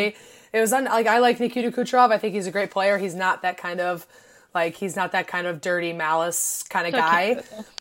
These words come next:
Speaker 2: Um, but no, no, that's not an excuse or anything. I'm just saying, like, his track record shows that he is not
Speaker 1: Yeah,
Speaker 2: that kind of
Speaker 1: that he,
Speaker 2: player.
Speaker 1: yeah.
Speaker 2: Um,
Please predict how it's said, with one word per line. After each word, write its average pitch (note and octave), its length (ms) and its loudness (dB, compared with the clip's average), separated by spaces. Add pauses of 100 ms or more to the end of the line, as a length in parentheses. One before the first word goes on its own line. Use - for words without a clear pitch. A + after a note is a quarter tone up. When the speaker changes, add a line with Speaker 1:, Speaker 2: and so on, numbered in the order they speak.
Speaker 2:
Um, E3+ 540 -2 (540)
but G3 340 2
no, G3 300 4
no, F3+ 260 -4
that's G3+ 220 0
not G3 120 6
an F3+ 60 -6
excuse F#3 480 -4
or F3+ 60 2
anything. F3 340 -2
I'm E3 140 -4
just E3+ 160 -4
saying, E3 220 -2
like, E3 180 -4
his F3 160 -6
track E3 320 0
record E3 320 -4
shows E3 380 -6
that E3 120 -4
he E3+ 140 -6
is E3 120 -2
not G#3 40 2 (160)
Speaker 1:
Yeah, F#3 60 0
Speaker 2:
that F3 140 -2
kind F3 160 -6
of E3+ 120 -8
Speaker 1:
that A3+ 40 -2
he, A3 40 2
Speaker 2:
player. G#3+ 340 2
Speaker 1:
yeah. - 280 -6 (260)
Speaker 2:
Um, D#3+ 500 2